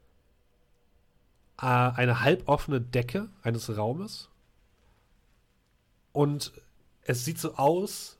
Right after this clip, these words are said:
also stellt euch am besten vor, ihr seht so ein bisschen die sch-, die schimmernde Wasseroberfläche,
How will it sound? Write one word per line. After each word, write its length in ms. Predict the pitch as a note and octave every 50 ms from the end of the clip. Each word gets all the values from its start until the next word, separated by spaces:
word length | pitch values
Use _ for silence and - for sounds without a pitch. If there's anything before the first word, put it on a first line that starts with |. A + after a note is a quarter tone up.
| _ _ _
also 180 | - B2+ B2+ B2+
stellt 220 | - D3+ D3 D3+
euch 120 | D3+ D3+
am 80 | D3 C#3
besten 240 | C#3+ C#3 - C#3+ C3
vor, 180 | - - C#3 B2+
ihr 80 | B2+ A#2
seht 160 | C3 B2+ A#2+
so 60 | D3 C3+
ein 60 | C3
bisschen 220 | D3 D3 - D3 C3
die 100 | B2+ A#2+
sch-, 260 | - - - - -
die 100 | - B2
schimmernde 520 | A#2+ - - - D3+ D#3 D3+ D3 C#3 B2 A#2
Wasseroberfläche, 960 | B2+ C3+ - - A#2+ G#2+ G#2 G2+ G#2 G2+ - - G#2 G#2+ - - C3 D#3+ F#3+